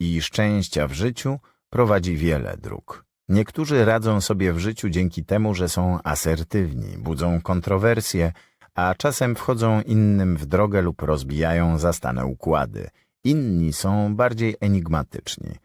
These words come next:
Mogą być powściągliwi, raczej się nie popisują i rzadko krytykują pozostałych.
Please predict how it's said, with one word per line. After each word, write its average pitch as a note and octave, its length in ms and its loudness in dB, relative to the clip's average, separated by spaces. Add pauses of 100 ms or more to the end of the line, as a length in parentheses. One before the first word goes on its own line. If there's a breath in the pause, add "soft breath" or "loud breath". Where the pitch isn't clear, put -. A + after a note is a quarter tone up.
(280)
Mogą E2 360 2
być D#2 220 -4
powściągliwi, D2 880 -2
raczej G2+ 360 -2
się G#2+ 160 -2
nie G2+ 140 0
popisują G2 880 -2
i E2+ 220 0
rzadko G2 340 0
krytykują D2 800 -4
pozostałych. D#2 880 -4